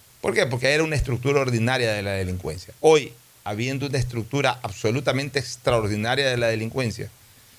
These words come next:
se necesita una persona que veinticuatro siete esté encima de la policía,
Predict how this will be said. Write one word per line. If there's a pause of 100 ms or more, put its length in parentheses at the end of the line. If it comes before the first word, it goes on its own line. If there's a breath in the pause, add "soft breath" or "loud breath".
(140 loud breath)
se
necesita
una
persona
que
veinticuatro
siete
esté
encima
de
la
policía,